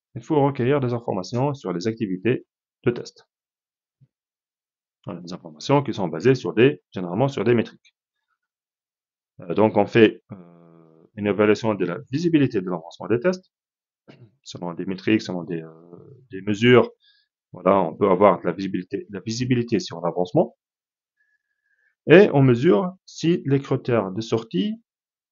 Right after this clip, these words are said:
euh, ou les tâches de test associées aux critères de sortie sont satisfaits. Donc, euh, pendant le pilotage, on va mesurer, on va suivre ces, euh, ces métriques et ces mesures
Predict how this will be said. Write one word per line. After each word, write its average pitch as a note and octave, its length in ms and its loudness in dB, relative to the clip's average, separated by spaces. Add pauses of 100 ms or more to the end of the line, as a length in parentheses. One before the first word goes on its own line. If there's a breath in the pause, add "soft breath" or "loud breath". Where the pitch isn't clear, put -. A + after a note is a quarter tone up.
(200)
euh, F#2+ 680 -8
ou B2 140 -2
les C3 160 4
tâches A#2+ 280 0
de A2+ 80 -2
test A2 260 -6
associées D3 540 0
aux A#2+ 80 -4
critères A2 360 -6
de F#2 60 -10
sortie E3 300 -6
sont E3 140 -4
satisfaits. C#3 400 -6 (1200)
Donc, C#3 340 0 (640)
euh, G2 360 -20 (1000)
pendant B2 220 4
le B2 80 0
pilotage, B2 480 6
on G2+ 100 0
va A2 140 2
mesurer, G2 380 0 (180)
on - 160 -16
va G#2 80 0 (140)
suivre C#3 580 0 (200)
ces, F#2 240 -4
euh, F2+ 200 -2 (320)
ces - 200 -10
métriques D3+ 480 -2
et - 40 -12
ces G2+ 140 -8
mesures C3 460 -2